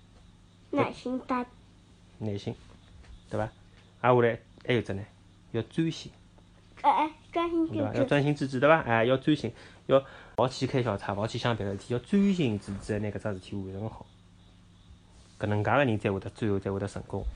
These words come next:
Speaker 2: 白相多米诺骨牌白相了好，侪要搿能介个人。
Speaker 1: 好，我也要一个路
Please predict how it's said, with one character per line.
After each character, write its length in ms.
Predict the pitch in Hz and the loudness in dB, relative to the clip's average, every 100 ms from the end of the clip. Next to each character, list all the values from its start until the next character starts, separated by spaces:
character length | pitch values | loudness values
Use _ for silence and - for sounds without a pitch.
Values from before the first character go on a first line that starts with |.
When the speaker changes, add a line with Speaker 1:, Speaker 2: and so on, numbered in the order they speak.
| - - - - | -10 -20 -10 -4
Speaker 2:
白 60 | |
相 100 | - | -2
多 140 | 123 139 | 2 4
米 100 | 113 | 4
诺 80 | 120 | 2
骨 100 | 107 | 0
牌 80 | |
白 60 | 110 | -2
相 140 | 101 | -2
了 60 | 110 | -2
好， 200 | - 101 | -2 -4
侪 100 | 101 | -4
要 80 | 98 | -6
搿 100 | 104 | -8
能 100 | 98 | -10
介 60 | |
个 60 | 104 | -12
人。 80 | 110 113 - - - - - - - - - - | -16 -18 -20 -20 -20 -20 -20 -20 -20 -20 -20 -20
Speaker 1:
好， 160 | - 302 | -10 -6
我 260 | 285 294 330 | -4 -2 -4
也 300 | 311 302 285 | -4 -4 -4
要 180 | 262 | -4
一 100 | 254 247 | -6 -8
个 120 | 240 | -8
路 140 | 262 | -10